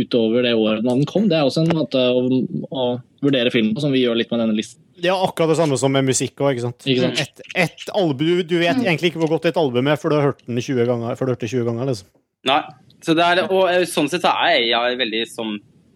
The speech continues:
Speaker 4: det er, den hele filmen er jo veldig som et stykke musikk, da,
Speaker 1: Mm.
Speaker 4: i måten den virker på. Og det er en film som det er veldig lett å avslå, eh, men jeg tror på en måte vårt felles budskap stort sett er at ikke gjør det.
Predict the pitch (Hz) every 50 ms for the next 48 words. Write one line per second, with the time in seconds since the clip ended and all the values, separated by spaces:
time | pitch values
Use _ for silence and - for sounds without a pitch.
0 | _ _ _ _ - 165 190 202 165 139 143 143 147 151 147 143 156 160 160 170
1 | - 139 139 147 151 160 160 165 180 160 143 135 - 123 113 151 165 139 110 123
2 | 139 123 107 117 - 120 113 110 - - - - - - 104 107 113 - - 180
3 | 180 - - - - 165 - - - 135 127 - - - - 147 156 160 143 -
4 | - 120 120 117 120 123 127 127 127 131 135 - - - - - - 165 - -
5 | _ _ - - 135 139 139 143 139 139 139 143 143 143 - - - - - -
6 | - 165 170 190 196 - 165 165 151 - 165 170 180 185 185 160 135 160 151 143
7 | - - 135 110 98 - - - - 185 220 214 - - - - 151 151 151 151
8 | 151 151 156 156 156 156 160 160 - 160 151 156 185 180 185 185 180 165 - -
9 | 143 143 139 139 143 135 - - - 143 143 143 151 - - - 110 107 - -
10 | _ - - 104 - - - - 101 101 110 - - - - - 120 113 110 -
11 | 117 110 - 92 95 101 101 101 - - _ - - - - - - - - 151
12 | 151 - 135 135 127 110 120 127 - 143 - - - 190